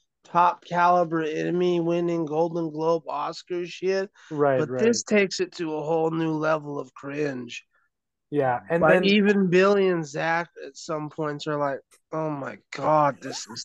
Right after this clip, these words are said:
Speaker 1: terrible."
Speaker 2: And what, what bothers me also is the fact that they did not get Amy Jo Johnson back. Um, which I guess she, she said, like, she wa-,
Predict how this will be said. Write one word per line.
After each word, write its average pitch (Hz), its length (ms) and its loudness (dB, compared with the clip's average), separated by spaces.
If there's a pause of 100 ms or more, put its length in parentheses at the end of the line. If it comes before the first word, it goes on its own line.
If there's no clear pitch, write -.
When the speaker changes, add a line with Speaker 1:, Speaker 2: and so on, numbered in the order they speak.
Speaker 1:
terrible." 147 800 4 (320)
Speaker 2:
And 160 220 -2
what, 170 200 4 (200)
what 143 280 -2
bothers 151 520 2
me 143 160 -4
also 139 500 -2
is 131 160 -8
the 135 100 -4
fact 143 280 -2
that 127 160 -2
they 127 120 -2
did 120 200 -4
not 127 320 -6 (100)
get 120 240 -6 (140)
Amy 131 260 -6
Jo 123 240 -4
Johnson 117 580 -6
back. 110 320 -8 (1500)
Um, 123 560 0 (340)
which 160 160 -2
I 156 80 4
guess 147 220 2
she, 143 220 -2
she 135 160 -8
said, 147 220 0
like, 131 140 -2
she 156 100 -4
wa-, 143 160 2